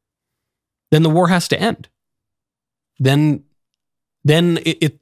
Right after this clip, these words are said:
it's not even clear what the goal of the war is. Then the criticisms that the state of Israel is, is not being proportionate in its carrying out of the war are justified. If is, the state of Israel says they can wipe out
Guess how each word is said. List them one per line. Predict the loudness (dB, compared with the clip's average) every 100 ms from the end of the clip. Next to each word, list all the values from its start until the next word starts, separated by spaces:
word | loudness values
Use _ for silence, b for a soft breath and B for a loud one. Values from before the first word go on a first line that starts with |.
| _
it's | -4 0
not | 0
even | 0 -2
clear | -2 -2
what | -2 -2
the | -2
goal | 0 0
of | -2
the | -4
war | -2 -2
is. | -2 -4 -8 B B B -2
Then | 0 2 0 -2
the | -4
criticisms | -4 -2 -2 -2 -2 -4 -2
that | -4 -4
the |
state | -6 -4
of | -4
Israel | -4 -4 -4
is, | -8 -10
is | -6 -4
not | -4
being | -4 -6
proportionate | -6 -4 -4 -4 -6 -6
in | -6
its | -6 -6
carrying | -4 -2 -2
out | -4
of | -6
the | -4
war | -2 -4 -6 -12 _ _ _
are | 0 0 -2 -6 _ -2
justified. | -2 -2 -8 -10 -12 B B B B 0
If | 2 2 -4 -14 _ _ _ -2
is, | -2 -2
the | -2
state | 0 0
of |
Israel | 0 0 -2
says | -2 -4
they | -6
can | -4 -2 0
wipe | 0 0 -2
out | -8 -10